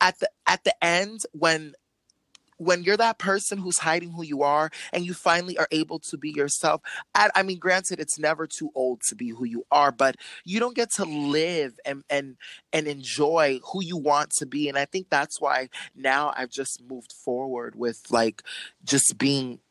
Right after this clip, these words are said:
unapologetic and expressive, because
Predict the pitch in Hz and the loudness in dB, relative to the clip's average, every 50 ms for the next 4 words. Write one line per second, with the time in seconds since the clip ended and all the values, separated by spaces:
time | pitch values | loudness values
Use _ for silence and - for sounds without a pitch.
0 | _ _ _ _ - - 139 135 131 127 - - 123 113 110 - 135 123 120 120 | _ _ _ _ 2 4 4 4 4 2 -2 -2 -2 -2 -2 0 0 0 0 0
1 | - - 123 120 117 - - - - - 127 123 131 - - 127 113 107 110 120 | -2 -6 -8 -8 -2 0 0 0 0 0 -2 -2 0 -2 -2 -2 -4 -4 -6 -8
2 | 117 - - 131 117 117 117 113 - - - | -8 -4 -2 0 0 0 0 -2 -4 -6 -8